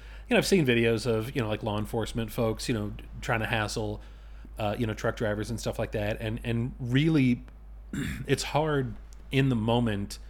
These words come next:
to, you know, 'cause you're making that, you know, snap judgment, that snap decision, to realize, okay, that, you know, the, the, the package that you ordered that you're,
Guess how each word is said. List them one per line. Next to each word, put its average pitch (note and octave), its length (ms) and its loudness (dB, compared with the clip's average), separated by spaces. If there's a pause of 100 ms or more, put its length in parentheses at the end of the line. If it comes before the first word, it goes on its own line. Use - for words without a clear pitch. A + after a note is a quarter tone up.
(760)
to, A2+ 280 2
you A#2+ 200 -4
know, A#2 80 4
'cause A#2+ 140 0
you're A#2 80 2
making A2+ 280 0
that, G#2 260 0
you A2+ 80 -2
know, G2+ 80 -2
snap G#2+ 360 0
judgment, A2 440 -2
that G#2+ 160 -4
snap G#2+ 240 -2
decision, A#2 580 0 (800)
to D3 100 0
realize, A2+ 760 2 (920)
okay, B2+ 200 2
that, B2 460 2
you C#3 180 4
know, A#2+ 100 6
the, A2 240 2
the, A2 300 0
the G#2+ 140 -2
package D#3 580 0
that A#2+ 120 0
you C#3 200 4
ordered A#2 420 4
that A#2 80 -4
you're, A2 280 -2